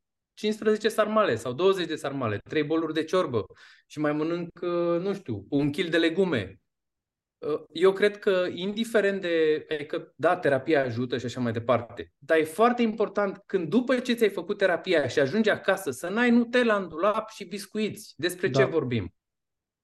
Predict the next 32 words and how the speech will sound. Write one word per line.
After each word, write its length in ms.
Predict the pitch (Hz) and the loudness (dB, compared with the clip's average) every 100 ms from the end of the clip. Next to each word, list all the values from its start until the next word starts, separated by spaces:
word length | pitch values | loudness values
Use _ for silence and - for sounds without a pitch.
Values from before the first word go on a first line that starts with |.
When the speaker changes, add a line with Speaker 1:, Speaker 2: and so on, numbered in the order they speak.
| - | -2
Speaker 1:
Adică 300 | 180 208 208 | -2 4 4
o 20 | |
să 140 | 208 | 4
zici 220 | 185 220 | 2 -2
că 100 | - | 0
ce? 240 | 233 247 240 | 0 2 0
Că 100 | 180 | 0
te 140 | - | -4
duci 180 | 147 180 | -6 -2
la 160 | 220 214 | 0 0
psiholog 560 | - 180 156 165 208 | -2 0 4 4 2
și 140 | - 180 | -2 -4
ăla 220 | 185 196 | -2 -2
îți 140 | 190 | -4
schimbă 840 | - - 196 202 208 196 180 175 165 | -10 -6 -2 2 4 6 4 4 2
rețelele 420 | 160 151 175 190 | 2 0 -2 -2
de 80 | 170 | -2
neuron 360 | 165 151 180 185 | 0 0 0 -2
din 220 | 165 147 | -6 -2
creier 300 | 147 170 185 | 2 2 2
și 60 | |
tu 80 | - | -2
ajungi 280 | 170 165 180 | -4 -2 -4
acasă 420 | 151 - 170 170 | -2 0 -2 -2
și 120 | 170 | -6
nu 60 | 165 | -2
mai 80 | 165 | 0
reprezintă 500 | 160 156 143 175 170 | 0 -2 -4 -2 -2
Nutella 380 | 143 123 156 151 | -2 -2 -2 0
nimic 260 | 135 147 | -2 -4
pentru 260 | - 143 113 | -4 -6 -4
tine? 560 | 131 135 175 - _ | -2 0 0 -2 _